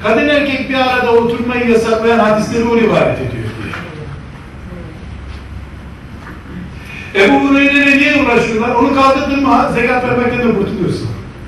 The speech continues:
Kur'an'daki zekat beş on kuruş sadaka vermek anlamına geliyor. Yüzde iki buçuk Ebu Hureyre rivayet ediyor. Ebu Hureyre'yi kaldırdın mı?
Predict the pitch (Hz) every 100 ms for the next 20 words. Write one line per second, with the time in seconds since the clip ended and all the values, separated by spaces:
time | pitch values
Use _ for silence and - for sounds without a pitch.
0 | - - - 254 269 262 262 254 208 196
1 | - 151 147 147 - - - - - 269
2 | 254 233 220 262 - 254 233 233 226 208
3 | 202 202 202 190 180 175 175 160 156 143
4 | 170 220 214 254 - 262 208 170 170 196
5 | 202 196 196 190 165 - - - 90 -
6 | - - - - - - - - - -
7 | - - - - - - - - - -
8 | - - - - - - - - - 196
9 | 226 294 294 294 302 302 302 262 262 294
10 | 302 294 247 254